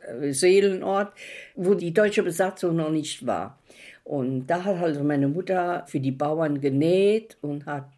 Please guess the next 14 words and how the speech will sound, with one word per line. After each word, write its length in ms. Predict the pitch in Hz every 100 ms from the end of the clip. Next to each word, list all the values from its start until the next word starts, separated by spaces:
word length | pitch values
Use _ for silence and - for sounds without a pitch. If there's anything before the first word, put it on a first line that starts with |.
| _
Lebensmittel 1300 | 185 190 214 202 196 - 202 202 196 185 185 180 180
besorgt 600 | 185 175 170 175 175 170
für 180 | - 160
die 160 | 143
Widerstandsbewegung. 1700 | 156 202 202 - 190 185 175 180 165 180 180 175 170 165 170 165 160 151
Und 380 | 135 131 139 135 - -
also 220 | - 131 135
so 480 | 131 147 143 131 127 - _ _ - 208 - - _ -
dieser 240 | 160 160
ganze 340 | 165 170 165 151
Widerstand 720 | 220 185 - - 131 135 139
wurde 240 | 139 131
da 240 | 131 131
organisiert 880 | 139 131 135 131 131 131 160 196 202